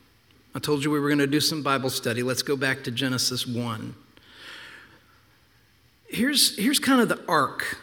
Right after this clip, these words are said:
of the story of the temple and its existence. You know, 'cause all temples really exist for one reason, and that is to address humanity's distance from the divine. This particular temple in Jerusalem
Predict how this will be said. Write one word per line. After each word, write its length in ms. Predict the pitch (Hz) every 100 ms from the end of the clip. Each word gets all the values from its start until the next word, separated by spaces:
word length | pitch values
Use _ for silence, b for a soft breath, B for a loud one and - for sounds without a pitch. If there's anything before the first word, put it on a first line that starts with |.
| -
of 200 | 165 135
the 60 |
story 720 | 131 - - 160 147 113 104 110 - - - - -
of 480 | 147 135 120 - - -
the 120 | 131
temple 500 | 135 - 151 131 123
and 160 | - 135
its 180 | 127 -
existence. 720 | 123 127 123 - - 95 -
You 60 |
know, 100 | 170
'cause 220 | 143 180 -
all 180 | - 220
temples 480 | 226 190 147 131 120
really 300 | 135 127 120
exist 520 | 113 113 113 120 -
for 160 | - 135
one 280 | 123 127 117
reason, 400 | 110 104 107 113
and 160 | 110
that 160 | 113 110
is 340 | 107 - - B B B -
to 160 | 151
address 520 | 139 123 131 131 120
humanity's 680 | - 147 131 131 131 117 113
distance 600 | - 131 117 - 113 -
from 240 | - - 113
the 100 | 107
divine. 640 | 107 117 107 110 123 123 - _ _ _ _ b b b b b b b b b b b _
This 260 | - 175 -
particular 540 | - - 214 202 151
temple 400 | 143 - 156 147
in 100 | 135
Jerusalem 760 | 127 127 143 143 - 107 104 110